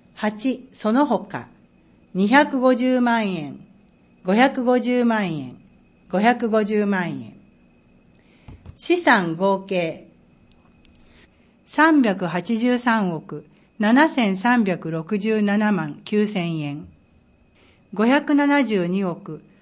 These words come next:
六千三百四十四万一千円。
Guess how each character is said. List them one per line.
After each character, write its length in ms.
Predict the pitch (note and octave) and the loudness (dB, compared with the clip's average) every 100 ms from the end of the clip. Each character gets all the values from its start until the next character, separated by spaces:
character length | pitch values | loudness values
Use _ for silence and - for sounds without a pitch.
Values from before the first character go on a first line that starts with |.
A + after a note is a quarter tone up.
| _ | _
六 260 | G3 G#3 D4+ | -6 -4 -2
千 280 | D4+ C4+ A3 | 0 0 0
三 260 | B3 A#3 | 0 0
百 260 | G3+ E3+ E3+ | -2 -4 -4
四 300 | G#3 A#3+ A3+ | -2 0 0
十 260 | F3 D#3+ D#3 | -2 -6 -4
四 180 | F3+ | -2
万 400 | F#3+ F#3 F#3 D3+ E3 | 0 0 -2 -4 -10
一 80 | D#3 | -14
千 480 | - - E3+ E3 D#3+ | -12 -8 -6 -6 -8
円。 260 | D3 D3+ | -10 -14